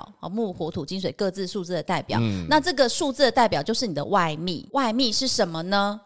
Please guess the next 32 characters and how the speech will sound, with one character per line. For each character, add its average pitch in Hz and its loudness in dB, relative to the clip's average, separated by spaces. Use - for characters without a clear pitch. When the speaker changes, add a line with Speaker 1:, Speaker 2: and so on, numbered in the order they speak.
Speaker 1:
啊， 180 -10
当 226 2
然 208 0
不 185 -4
用 185 0
问 180 -2
川 175 -4
半 175 0
仙， 170 -2
因 185 -4
为 202 -8
他 202 -2
一 175 -4
定 180 -6
不 170 -8
知 165 -8
道 165 -2
嘛， - -8
他 190 -4
第 190 -6
一 190 -8
集 151 -8
才 156 -6
来 131 -6
的。 - -6
Speaker 2:
外 117 0
面 98 -4
的 76 -8
秘 78 -6
密。 69 -10
Speaker 1:
<laughs> - -20
对。 - 6